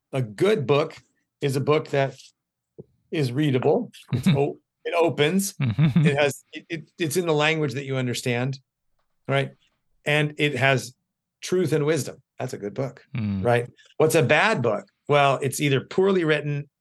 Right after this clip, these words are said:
Speaker 1: and it's full of, of, of, of untruths. Okay, that would be a bad book, right?
Speaker 2: Mm.
Speaker 1: So, like, what's a, again, back to the good. So, so the human person, we wanna know what is. But he said that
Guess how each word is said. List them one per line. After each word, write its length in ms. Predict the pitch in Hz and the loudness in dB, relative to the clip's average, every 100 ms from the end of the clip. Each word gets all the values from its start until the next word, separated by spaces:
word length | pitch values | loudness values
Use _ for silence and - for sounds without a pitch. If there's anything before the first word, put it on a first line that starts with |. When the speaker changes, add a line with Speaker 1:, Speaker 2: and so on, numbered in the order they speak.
| - | -2
Speaker 1:
and 220 | 135 131 | 2 2
it's 180 | 120 - | 0 -2
full 240 | - 135 | 2 4
of, 220 | 127 98 123 - | 4 0 -12 -6
of, 240 | 139 113 - | -4 -4 -4
of, 220 | 123 104 - _ | -4 -4 -10 _
of 260 | 120 110 98 120 _ 117 123 _ - - | -2 -2 -4 -14 _ -14 -14 _ -4 2
untruths. 580 | 143 127 98 - - - - | 2 2 -2 -6 -12 -6 0
Okay, 120 | 120 | 2
that 120 | 113 | 4
would 80 | 120 | 2
be 100 | 110 | 2
a 40 | |
bad 220 | 110 120 98 | 2 2 0
book, 140 | - - | -4 0
right? 180 | 123 120 | 0 -2
Speaker 2:
Mm. 260 | 127 110 | -2 2
Speaker 1:
So, 100 | 101 | 4
like, 220 | 160 143 - - _ _ | 4 2 -6 -20 _ _
what's 200 | 151 - | -4 -2
a, 40 | |
again, 360 | 139 - 143 139 | -2 0 2 4
back 180 | 143 143 | 2 0
to 60 | |
the 60 | 131 | 0
good. 160 | 131 123 | -2 0
So, 240 | 131 127 | -2 -4
so 340 | - 156 143 143 | -2 0 0 -2
the 140 | 131 | -6
human 380 | 127 - 208 156 | -4 -2 -2 -2
person, 480 | 135 160 - 127 135 - _ _ | -2 -4 -2 -4 -6 -12 _ _
we 80 | 135 | 2
wanna 160 | 151 147 | 4 6
know 180 | 139 | 6
what 180 | 127 120 | 6 4
is. 280 | 117 104 98 _ _ _ _ | 2 0 -6 _ _ _ _
But 100 | 143 | 0
he 80 | 143 | 2
said 280 | 139 180 135 | 4 2 2
that 160 | 151 | -2